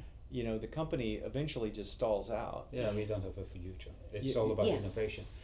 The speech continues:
Speaker 1: Yeah.
Speaker 2: And I think it's interesting that you say that because I had a long academic career,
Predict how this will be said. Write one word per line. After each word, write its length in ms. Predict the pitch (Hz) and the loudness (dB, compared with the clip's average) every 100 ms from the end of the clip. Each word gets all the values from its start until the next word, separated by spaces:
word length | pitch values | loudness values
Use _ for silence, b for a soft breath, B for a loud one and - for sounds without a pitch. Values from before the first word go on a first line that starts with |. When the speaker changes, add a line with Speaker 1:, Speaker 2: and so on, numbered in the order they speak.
| B | B
Speaker 1:
Yeah. 100 | 123 | -2
Speaker 2:
And 100 | 135 | 2
I 40 | |
think 180 | 143 170 | 4 4
it's 140 | 160 - | 2 0
interesting 380 | 123 127 104 | 2 2 2
that 120 | 107 98 | 2 2
you 40 | 95 | 0
say 180 | - | 0
that 140 | 98 98 | 2 0
because 240 | 101 107 | 0 2
I 100 | 104 | 4
had 220 | 101 101 87 | 4 4 2
a 40 | |
long 460 | 92 101 107 101 101 - | 0 0 0 -2 -4 -4
academic 420 | 104 101 95 98 | -4 -2 -2 -4
career, 540 | - 95 87 101 135 | -4 -2 2 2 2